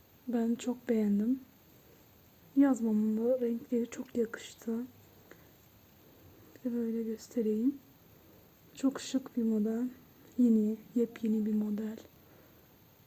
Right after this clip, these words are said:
Umarım sizler de beğeneceksiniz. Şöyle çok güzel duruyor. Dediğim gibi bu modelin sadece en zor kısmı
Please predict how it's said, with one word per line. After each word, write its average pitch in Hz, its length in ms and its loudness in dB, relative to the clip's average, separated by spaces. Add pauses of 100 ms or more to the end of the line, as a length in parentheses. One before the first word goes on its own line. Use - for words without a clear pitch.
(340)
Umarım 226 420 0 (1300)
sizler 226 460 4
de 226 120 0
beğeneceksiniz. 226 960 -2 (1080)
Şöyle 220 680 -2
çok - 240 -20
güzel 233 360 -4
duruyor. 226 380 -6 (2500)
Dediğim 320 440 12
gibi 220 360 4 (100)
bu 254 120 4
modelin 240 500 6
sadece 254 640 2 (100)
en 311 200 10
zor 240 280 6 (100)
kısmı 285 580 6